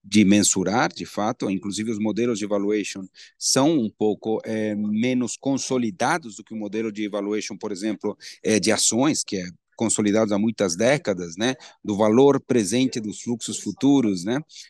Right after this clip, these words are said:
É, no caso do Bitcoin, é, não tem fluxos futuros, portanto, a oferta e demanda é, é quem, é quem comanda o preço. E aí teve até algum, al-, alguns modelos de precificação, um que é, tem a ver como, é, com um mercado que pode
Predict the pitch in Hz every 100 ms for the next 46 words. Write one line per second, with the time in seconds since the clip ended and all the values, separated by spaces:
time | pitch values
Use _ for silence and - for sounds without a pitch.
0 | _ - 110 117 117 117 117 113 113 110
1 | 107 110 135 165 165 151 147 - 143 143
2 | 135 - 131 123 120 123 127 131 135 123
3 | 117 - - 117 143 240 - - 104 120
4 | 117 117 - 113 117 107 107 113 113 104
5 | - - _ - 110 - - 110 117 110
6 | 107 95 - - 101 107 104 - 104 123
7 | 143 101 120 143 185 190 190 - - _
8 | - 196 247 214 190 165 160 165 160 -
9 | _ - - 120 117 123 120 131 123 110
10 | 123 120 - 110 - 113 104 104 139 143
11 | 143 127 139 - 123 104 - - _ 135
12 | 120 107 117 - 120 110 104 98 - 110
13 | 104 101 98 95 _ 127 127 123 - 123
14 | 120 107 - 127 127 113 110 - 113